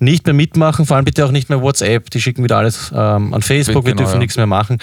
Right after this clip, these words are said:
Speaker 1: Deswegen würde ich sagen, dass wir jetzt eine der letzten Sendungen hiermit einleiten.
Speaker 2: Nein, nein,
Speaker 1: Und
Speaker 2: die letzte. Das
Speaker 1: die
Speaker 2: ist,
Speaker 1: letzte.
Speaker 2: ja, ja, rechtlich geht's einfach. Das, das ist jetzt schon Grauzone.
Speaker 1: Okay, also
Speaker 2: Ja.
Speaker 1: das ist die letzte
Speaker 2: Das ist die
Speaker 1: Sendung
Speaker 2: letzte
Speaker 1: Party
Speaker 2: Sendung.
Speaker 1: mit Peter, so
Speaker 2: Mhm.
Speaker 1: wie ihr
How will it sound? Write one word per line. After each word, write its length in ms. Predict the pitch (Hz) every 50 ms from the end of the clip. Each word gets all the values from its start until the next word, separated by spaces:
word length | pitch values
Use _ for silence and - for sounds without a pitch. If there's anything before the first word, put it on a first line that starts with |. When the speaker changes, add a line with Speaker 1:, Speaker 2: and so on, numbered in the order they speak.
| - - - - - - - -
Speaker 1:
Deswegen 280 | 110 107 127 123 123
würde 140 | 117 131 156
ich 80 | 147 120
sagen, 160 | 135 127 135
dass 140 | 131 120 113
wir 80 | 131
jetzt 120 | 135 127 135
eine 160 | 120 117 120
der 100 | 127 123
letzten 280 | 113 117 113 - -
Sendungen 340 | 127 120 117 117 123 123 120
hiermit 260 | 113 117 117 120 113
einleiten. 640 | 92 92 98 117 120 120 117 117 - - 123 120 120
Speaker 2:
Nein, 200 | 123 - - 117
nein, 100 | 113 117 117
Speaker 1:
Und 120 | 117 113
Speaker 2:
die 80 | 143 156
letzte. 420 | 135 110 101 - - - 98 92 95 -
Das 100 | 151 160
Speaker 1:
die 60 | 175
Speaker 2:
ist, 20 | 156
Speaker 1:
letzte. 300 | 113 95 87 - - 95
Speaker 2:
ja, 340 | 101 127 117 110 - - 117
ja, 60 | 117
rechtlich 340 | 110 113 123 131 - 135 -
geht's 240 | - 113 107 - 113
einfach. 220 | 101 101 98 98
Das, 180 | - 110 107 -
das 220 | 117 110 117 127
ist 100 | 120 110
jetzt 160 | 110 104 98
schon 240 | - 110 101 101 101
Grauzone. 600 | - 104 98 101 101 - - 98 95 95 92 90 - _
Speaker 1:
Okay, 320 | - 127 135 - 113 92 92 -
also 160 | 104 98 110
Speaker 2:
Ja. 40 | 104
Speaker 1:
das 160 | 120 123 -
ist 160 | 180 - -
die 60 | 151
letzte 300 | 120 123 151 - - 165
Speaker 2:
Das 40 | 139
ist 40 | 127
die 40 | 139
Speaker 1:
Sendung 160 | 139 143 139
Speaker 2:
letzte 120 | 131 - 127
Speaker 1:
Party 160 | 117 120 95
Speaker 2:
Sendung. 80 | 107 123
Speaker 1:
mit 160 | 117 113 -
Peter, 320 | - 117 127 - - 131
so 180 | 110 110 123 117
Speaker 2:
Mhm. 60 | 107
Speaker 1:
wie 80 | 120 123
ihr 400 | - 135 120 123 127 117 110